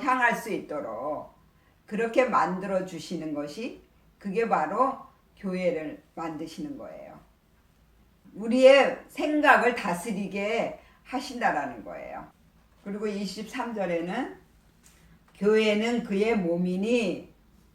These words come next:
만물 안에서 만물을 충만케 하시는 충만이니라." 그랬습니다. 우리는 교회예요.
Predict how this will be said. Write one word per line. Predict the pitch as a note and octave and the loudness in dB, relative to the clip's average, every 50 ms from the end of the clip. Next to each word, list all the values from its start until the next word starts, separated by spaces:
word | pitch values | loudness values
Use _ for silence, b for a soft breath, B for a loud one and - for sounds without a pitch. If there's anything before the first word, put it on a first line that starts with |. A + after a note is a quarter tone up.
| _ _ _ _ _ _ - _ _ - - | _ _ _ _ _ _ -20 _ _ -10 -2
만물 | E3 E3 E3+ G3 G3+ G#3+ A3 A#3 A3+ G#3+ | 2 4 6 6 6 6 4 4 6 8
안에서 | F#3+ F#3+ G3 G3 G3 F#3+ G3 G#3+ G3+ | 8 8 6 6 2 0 2 0 0
만물을 | F#3+ - F#3 F#3+ F3 F3 F3 F3 F3 F3 F#3 G3+ G#3 G3 | 0 0 0 2 2 2 2 0 -2 -2 -2 -4 -4 -6
충만케 | - - D4 C#4+ C#4 C#4 C4 B3 A#3+ A3+ - - C4+ | -6 -6 -4 -2 0 2 4 4 4 2 2 0 4
하시는 | G#3 G3+ F#3+ F3+ F3+ G#3+ F3 F3+ F#3 G3 | 4 4 4 4 0 -4 -4 -4 -4 -4
충만이니라." | F#3+ - - B3+ A#3+ B3 A3+ G#3 F#3+ F#3 F3+ E3 D#3+ D#3+ D3+ D3+ C#3+ D3+ E3 E3+ D#3 D3+ - | -6 -6 -8 -8 -6 -4 0 0 0 0 0 -2 -4 -4 -4 -4 -2 0 0 0 0 -2 -4
그랬습니다. | - - - - - - - - - - - - - _ _ - _ _ _ _ _ _ - _ - - - _ _ _ _ - | -10 -14 -16 -18 -18 -16 -16 -16 -18 -20 -20 -20 -20 _ _ -20 _ _ _ _ _ _ -20 _ -20 -20 -20 _ _ _ _ -10
우리는 | F#3 A3 A3 B3+ B3+ A#3 A3 G#3 G#3 A#3 B3 C#4+ D4+ - - _ _ _ _ _ _ _ _ _ _ _ _ _ _ _ _ _ _ _ _ | -6 -2 0 0 0 0 0 -2 -2 -2 -4 -6 -6 -10 -18 _ _ _ _ _ _ _ _ _ _ _ _ _ _ _ _ _ _ _ _
교회예요. | - G#3 G#3+ G#3+ G#3+ F#3+ E3+ D3+ C#3+ B2 - - - | -4 -2 0 0 2 2 0 0 0 -6 -8 -8 -12